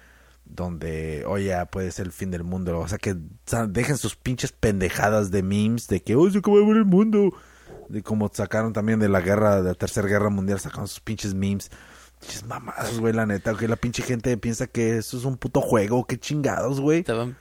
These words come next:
Speaker 2: pensando que iban a hacer un draft y no sé qué para la guerra, ¿verdad?
Speaker 1: Yeah, no, o sea, tan, no, es
Speaker 2: Like, ¿sabes qué tan grande es el military? No se les van a acabar.
Speaker 1: Pero eso sí, güey, tienen, los que tienen más pinches son los japone-, los japoneses, los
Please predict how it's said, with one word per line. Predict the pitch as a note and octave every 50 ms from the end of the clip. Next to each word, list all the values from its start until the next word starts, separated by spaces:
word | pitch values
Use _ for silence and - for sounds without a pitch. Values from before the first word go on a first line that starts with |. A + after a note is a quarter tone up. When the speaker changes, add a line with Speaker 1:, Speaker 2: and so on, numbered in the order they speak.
| _
Speaker 2:
pensando | - - B2 - A#2+ A#2+ A#2+ B2
que | - - A2
iban | G#2+ A2 A2
a | A2
hacer | - - - C3
un | A#2+ A2
draft | G#2+ - E2 F2+ - - A#2+ A#2+ - -
y | -
no | A2 A2
sé | - - A2+
qué | - A#2 A2+
para | - A#2+ A2+ A2
la | G#2+ G#2
guerra, | G2 G#2 - B2 B2 -
¿verdad? | - F2+ F2 -
Speaker 1:
Yeah, | G2 G2 G#2
no, | G#2 G2 F#2
o | -
sea, | - - A2+ G#2
tan, | - G2 G#2 G2 E2+ E2 F#2+
no, | F#2+ F#2 F#2 E2
es | - - - - - - - -
Speaker 2:
Like, | - - -
¿sabes | - C3 C3+ -
qué | - C#3
tan | - - C#3+ C3+
grande | B2 A#2+ B2 B2+ B2+
es | C#3 C#3
el | B2+
military? | A#2+ A#2+ B2+ C3 - - C#3 C#3 D3 E3+ - _ -
No | B2 A#2
se | A#2 -
les | C#3 B2 A2+
van | A#2+ A#2 B2+
a |
acabar. | - - G2+ G2 F2 F2+ B2+ D#2+ D#2+ - - _ _ _
Speaker 1:
Pero | - G2+ G2+ G#2
eso | G#2 G#2+ G#2
sí, | - - A2
güey, | A#2+ A2+ G2+ F2+
tienen, | - G#2 G2 G#2 G2+ G2+ F#2 E2 F#2
los | F#2+ F#2 -
que | - F2+
tienen | - G#2 G#2 G#2+ G#2
más | G2 G#2 A2 -
pinches | - G#2+ G2+ - -
son | - G#2+ G#2
los | G#2+ F#2+ F#2
japone-, | - E2+ - F#2 F2 F2+ D#2+
los | C#2+ F2 D#2+
japoneses, | F2+ E2+ D#2 E2 E2+ F2 F2 F2
los | F2+ F2 E2+